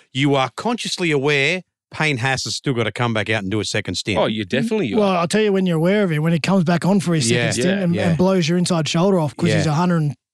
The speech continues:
Speaker 3: twenty
Speaker 2: But the
Speaker 3: kilos
Speaker 2: other
Speaker 3: and
Speaker 2: thing
Speaker 3: runs
Speaker 2: is,
Speaker 3: like a centre.
Speaker 2: just as you think, you, you
Speaker 1: Mm.
Speaker 2: think you're going set for set in the arm wrestle, and then you might gain a little bit of advantage. You got a bit of, you know, you got a bit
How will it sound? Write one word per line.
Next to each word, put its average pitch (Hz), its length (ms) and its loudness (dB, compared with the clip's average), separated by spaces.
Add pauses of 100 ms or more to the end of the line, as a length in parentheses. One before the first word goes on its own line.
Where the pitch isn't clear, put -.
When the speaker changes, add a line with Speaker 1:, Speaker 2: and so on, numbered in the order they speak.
(120)
Speaker 3:
twenty 180 200 2
Speaker 2:
But 135 40 -2
the - 60 -6
Speaker 3:
kilos 185 180 4
Speaker 2:
other 170 80 2
Speaker 3:
and 156 160 0
Speaker 2:
thing - 20 2
Speaker 3:
runs 175 140 2
Speaker 2:
is, 165 60 2
Speaker 3:
like 117 100 0
a 107 60 0 (340)
centre. - 80 -8
Speaker 2:
just 202 180 -2
as 175 160 -4
you 170 80 -2
think, 165 260 -2
you, 135 200 -4
you 113 160 2
Speaker 1:
Mm. 90 40 -4
Speaker 2:
think 185 220 -4
you're 156 80 -2
going 135 320 -2
set - 240 -6
for 117 60 -10
set 156 240 -2
in 107 60 -10
the 120 80 -2
arm 156 220 0
wrestle, 123 380 0
and 120 100 0
then 123 220 0 (540)
you 139 120 0
might 151 300 0 (140)
gain 143 220 0
a 127 40 0
little 151 180 0
bit 139 140 0
of 127 100 2
advantage. 127 540 0
You 120 80 -2
got 127 140 2
a 117 40 0
bit 143 180 0
of, 113 200 0
you 120 100 -2
know, 113 340 0 (360)
you 127 260 -8
got 147 160 0
a 127 40 0
bit 156 140 -4